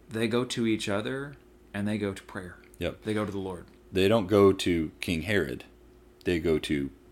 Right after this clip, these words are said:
Speaker 2: the King God.
Speaker 1: <laughs> Yeah, the King of Kings. That's
Speaker 2: Yeah.
Speaker 1: right. And, uh,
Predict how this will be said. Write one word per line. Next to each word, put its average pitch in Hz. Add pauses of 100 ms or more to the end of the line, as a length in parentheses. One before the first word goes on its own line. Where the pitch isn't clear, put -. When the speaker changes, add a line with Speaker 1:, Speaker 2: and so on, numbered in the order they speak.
(260)
Speaker 2:
the -
King 71
God. -
Speaker 1:
<laughs> -
Yeah, -
the 131
King 127
of 110
Kings. 127
That's 104
Speaker 2:
Yeah. 78
Speaker 1:
right. 123 (720)
And, 104
uh, 95